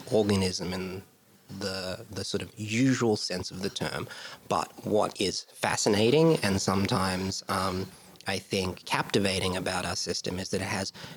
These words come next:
um, almost all the elements that you would normally associate with an organism. Um, now, I think that, um,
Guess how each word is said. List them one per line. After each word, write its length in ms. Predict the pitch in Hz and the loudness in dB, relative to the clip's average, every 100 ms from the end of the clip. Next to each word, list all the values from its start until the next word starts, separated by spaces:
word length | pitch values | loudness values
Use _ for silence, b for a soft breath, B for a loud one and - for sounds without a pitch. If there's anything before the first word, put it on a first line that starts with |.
| B | B
um, 280 | 107 95 95 - | -2 -2 -2 0
almost 460 | 147 156 131 - - | 4 8 8 6 6
all 220 | 120 113 | 6 6
the 180 | 110 - - - | 4 0 -4 2
elements 540 | 151 151 107 - 107 | 6 8 8 6 4
that 180 | 113 101 | 2 4
you 60 | |
would 80 | 104 | 6
normally 380 | 104 104 98 90 | 6 4 4 0
associate 600 | 92 - 76 - - 92 113 | -2 -2 -4 -4 -4 -2 2
with 200 | 131 120 | 4 4
an 120 | 90 | 2
organism. 640 | 90 - 73 - - - - - | 0 0 -4 -4 -8 -12 -10 -6
Um, 240 | 92 90 92 B B B | -4 -4 -6 B B B
now, 200 | 104 98 | -2 0
I 120 | 95 | 0
think 340 | 95 110 95 - | -2 -2 -4 -4
that, 300 | 92 87 - - | -4 -4 -6 -8
um, 520 | 85 80 - - - | -6 -6 -8 -8 -10